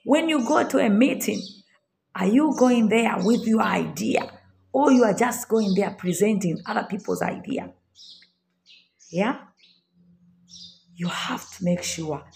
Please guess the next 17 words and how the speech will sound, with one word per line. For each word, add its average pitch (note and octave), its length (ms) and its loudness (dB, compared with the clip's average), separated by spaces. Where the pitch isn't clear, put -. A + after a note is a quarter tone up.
you F3 180 0
become E3 640 -8
yourself. - 720 -4
Trust - 500 0
yourself. - 640 -2
Use D#4+ 680 4
what F#3+ 380 -8
you, - 160 -12
you D3 140 -12
have. E3+ 280 -6
David G#3+ 540 -2
used D#3+ 800 2
the D3 100 -10
simplest, - 880 -2
uh, D3 220 -6
weapon D#3+ 580 0
that D3+ 320 -2